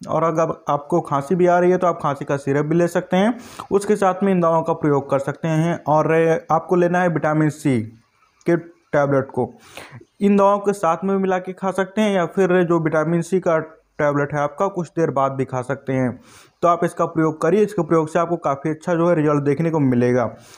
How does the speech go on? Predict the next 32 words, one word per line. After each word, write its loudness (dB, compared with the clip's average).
तो 0
कई 2
लोगों 2
ने 0
विटामिन 0
सी 0
का 2
प्रयोग 0
नहीं -2
किया 0
था, 0
तो 0
वो, 4
वो 0
जब 0
तक 0
वो 2
दवा 2
खा -4
रहे 2
थे -6
तो -12
तब -2
तक -2
तो 0
उनको 0
अच्छा 0
रिस्पॉन्स -2
मिल 0
पा 0
रहा 0
था, -2